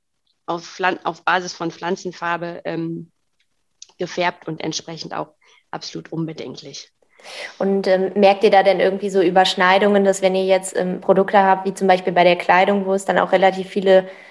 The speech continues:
Speaker 2: vertrauenswürdige Siegel gibt, dass die Produkte dann auch wirklich am besten laufen? Oder, ähm, würdest du da sagen, da gibt's jetzt keinen Zusammenhang?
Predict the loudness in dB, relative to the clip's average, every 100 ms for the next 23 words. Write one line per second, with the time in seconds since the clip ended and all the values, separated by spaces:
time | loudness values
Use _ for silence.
0 | _ _ _ _ -2 0 2 2 2 2
1 | 2 2 -2 0 2 4 4 4 2 0
2 | 0 -6 -2 0 2 0 2 2 2 0
3 | -2 -2 2 2 2 -2 0 4 6 4
4 | 2 -4 0 4 6 4 0 -12 -20 -4
5 | -2 -2 2 2 2 -4 0 4 6 4
6 | 4 2 2 0 -4 -8 -12 -8 -6 -6
7 | -6 -10 -10 -10 -12 -14 -16 -18